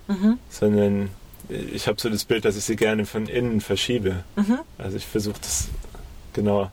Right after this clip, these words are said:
Speaker 2: ich, ich will da gar nicht raus, raus,
Speaker 1: Ja.
Speaker 2: sondern ich will eigentlich eher so den Rahmen und den Raum vergrößern.
Speaker 1: Mhm.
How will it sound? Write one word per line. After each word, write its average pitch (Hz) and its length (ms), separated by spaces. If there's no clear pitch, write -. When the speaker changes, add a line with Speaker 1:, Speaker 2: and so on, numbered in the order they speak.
Speaker 2:
ich, - 200
ich - 180
will 120 100
da 123 100
gar 110 120
nicht 107 200
raus, 120 340
raus, 117 160
Speaker 1:
Ja. 151 80
Speaker 2:
sondern 120 340
ich - 120
will 127 80
eigentlich 120 360
eher 117 220
so 110 120
den 107 160
Rahmen 104 260
und 104 120
den 104 80
Raum 104 220
vergrößern. 101 640
Speaker 1:
Mhm. 208 260